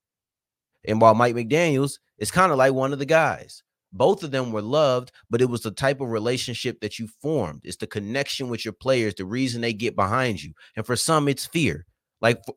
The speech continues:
to me, I feel like from the outside looking in with Bill Belichick, it's the aura of success. You, you do so much with this Patriot way,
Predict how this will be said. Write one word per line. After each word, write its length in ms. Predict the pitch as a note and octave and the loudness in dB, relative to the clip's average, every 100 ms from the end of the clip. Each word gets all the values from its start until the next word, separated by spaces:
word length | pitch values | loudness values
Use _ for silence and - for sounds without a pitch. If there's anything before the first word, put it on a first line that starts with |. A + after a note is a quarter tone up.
| - | -4
to 120 | A#2+ | -2
me, 280 | C#3 E3+ D3+ - | 0 -2 -2 -2
I 80 | |
feel 180 | A#2+ D3 | 0 0
like 200 | C3 A#2+ | 0 -2
from 100 | B2 | -4
the 60 | A#2 | -2
outside 300 | A#2+ A2+ A2+ | -2 0 0
looking 280 | G#2+ A2+ C#3 | 0 -2 0
in 240 | C3 C3 _ _ | 0 -4 _ _
with 200 | A2 F#2+ | -6 2
Bill 180 | A2+ | 2
Belichick, 500 | G2 D3+ C#3+ - C#3 - _ _ | 4 4 4 2 0 -2 _ _
it's 160 | C3 B2+ | -4 -4
the 180 | A#2+ A2+ | -6 -4
aura 360 | B2+ D3+ D3 C3+ | 2 4 4 2
of 160 | A2+ | -2
success. 680 | - A2+ - E3 E2+ - - _ _ _ _ _ _ | -6 -10 -2 0 -2 -8 -16 _ _ _ _ _ _
You, 220 | C#3 C#3+ | -6 -6
you 160 | A#2 C#3 | -8 -8
do 200 | G#2+ E3+ | -6 -6
so 280 | D#3 E3 D3 | -4 -2 -2
much 280 | D3 D3+ - | -2 -4 -4
with 160 | C3 | -6
this 180 | C#3 A#2+ | -4 -6
Patriot 600 | _ - D3 - B2+ G#2 | _ -4 -4 -4 -6 -4
way, 380 | F#2+ C3+ A#2+ | 0 0 0